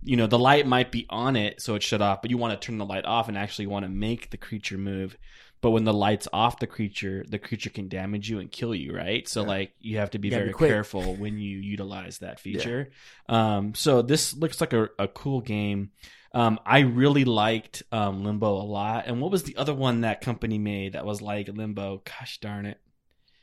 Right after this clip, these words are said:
Speaker 1: Uh, I'll have to come back to
Speaker 2: It's on the
Speaker 1: it'll
Speaker 2: list.
Speaker 1: come back to me.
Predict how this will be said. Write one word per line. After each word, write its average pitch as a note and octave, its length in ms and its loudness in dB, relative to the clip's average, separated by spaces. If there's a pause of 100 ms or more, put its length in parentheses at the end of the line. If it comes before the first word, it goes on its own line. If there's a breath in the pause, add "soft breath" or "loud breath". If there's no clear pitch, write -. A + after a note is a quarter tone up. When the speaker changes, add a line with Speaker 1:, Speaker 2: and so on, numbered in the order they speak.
(360)
Speaker 1:
Uh, G#2+ 300 -8 (1040 loud breath)
I'll A2 160 -2
have A2+ 100 -2
to - 80 -10
come G#2 180 -4
back G2 280 -4
to - 100 -10
Speaker 2:
It's F#2 80 -6
on G2+ 100 -8
the G2 60 -10
Speaker 1:
it'll A2+ 120 -6
Speaker 2:
list. A2 80 -12
Speaker 1:
come A2+ 100 -6
back G2 260 -4
to G#2 100 -10
me. F#2 220 -10